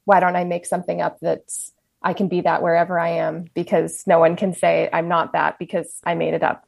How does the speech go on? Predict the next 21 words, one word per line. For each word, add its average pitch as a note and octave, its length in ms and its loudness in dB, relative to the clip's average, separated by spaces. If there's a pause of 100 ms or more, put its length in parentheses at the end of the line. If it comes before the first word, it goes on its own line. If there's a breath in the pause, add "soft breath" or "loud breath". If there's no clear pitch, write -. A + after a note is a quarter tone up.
(140)
So, - 440 -2 (1080 loud breath)
<laughs> A2 140 -6
so - 120 6
I A3 100 8
can't D#4 220 6
tell D#4 140 8
you C#4 100 6
what B3 100 6
a C4 60 6
psychologist A3 680 2
looks G3+ 200 -4
like, E3+ 260 -2
but E3 260 0 (120)
I F3+ 80 -2
can F#3+ 180 -6
say F3 240 0
that E3+ 300 0 (260)
I F#3 260 2 (100)
am F3 440 -2 (580)
a F#3 180 2
psychodologist, F#3 1000 2